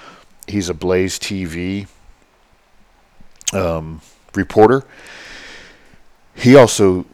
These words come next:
um, showed another video that what had happened and, and what led up to this confrontation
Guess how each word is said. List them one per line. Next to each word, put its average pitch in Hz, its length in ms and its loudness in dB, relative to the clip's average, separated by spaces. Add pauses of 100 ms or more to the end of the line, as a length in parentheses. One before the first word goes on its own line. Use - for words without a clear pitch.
um, 92 500 0
showed 92 540 4 (200)
another 107 340 2
video 82 580 -4 (540)
that 87 420 -2 (540)
what 104 160 6
had 87 80 -2
happened 117 480 2
and, 101 300 -4
and 110 180 0
what 127 160 6
led 127 200 4
up - 180 4
to 110 120 -6
this 98 180 -4
confrontation 87 1040 -4